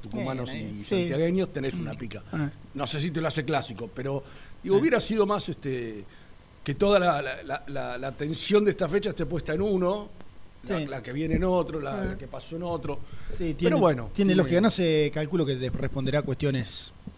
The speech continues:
Speaker 2: no sé, de marketing,
Speaker 1: Alguien, alguien de
Speaker 2: cuestiones,
Speaker 1: mi, de
Speaker 2: no
Speaker 1: mi,
Speaker 2: sé, ¿no?
Speaker 1: de mi edad o más
Speaker 2: De
Speaker 1: cercano a la edad,
Speaker 2: rating.
Speaker 1: te, te hablará de los interzonales, de los
Speaker 2: Sí,
Speaker 1: nacionales.
Speaker 2: ah, bueno, bueno, yo
Speaker 1: Eh,
Speaker 2: no.
Speaker 1: eh, son interzonales que
Speaker 2: Sí.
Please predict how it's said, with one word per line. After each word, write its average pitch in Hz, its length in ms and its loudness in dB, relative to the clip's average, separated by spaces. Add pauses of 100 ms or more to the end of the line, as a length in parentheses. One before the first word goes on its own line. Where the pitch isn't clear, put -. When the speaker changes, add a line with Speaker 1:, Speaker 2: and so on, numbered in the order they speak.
(440)
Speaker 2:
no - 40 -18
sé, 120 140 -10 (160)
de 113 120 -4
marketing, 139 680 0
Speaker 1:
Alguien, 160 240 4
alguien 180 240 4
de 165 100 0
Speaker 2:
cuestiones, 143 320 0
Speaker 1:
mi, 123 60 -12
de 120 100 -4
Speaker 2:
no 127 200 -4
Speaker 1:
mi, - 40 -4
Speaker 2:
sé, 120 320 -4
¿no? 127 80 -8
Speaker 1:
de 117 100 -4
mi 123 140 -4
edad 160 420 6
o 143 60 4
más 131 140 0
Speaker 2:
De - 60 -8 (100)
Speaker 1:
cercano 143 260 2
a 151 40 4
la 135 120 4
edad, 147 200 4
Speaker 2:
rating. 139 340 -4 (240)
Speaker 1:
te, 143 100 -2 (220)
te 139 80 -4
hablará 143 280 2
de 170 60 2
los 139 180 -2
interzonales, 135 760 2 (120)
de 110 100 -8
los 107 100 -6
Speaker 2:
Sí, 107 140 -6
Speaker 1:
nacionales. 131 240 2 (100)
Speaker 2:
ah, 143 160 2
bueno, 135 240 0
bueno, 120 240 -2
yo 117 120 -4
Speaker 1:
Eh, 131 60 0
Speaker 2:
no. 123 60 -2
Speaker 1:
eh, 120 80 -2
son 160 320 0
interzonales 143 640 -6
que 143 140 -4
Speaker 2:
Sí. 127 60 -6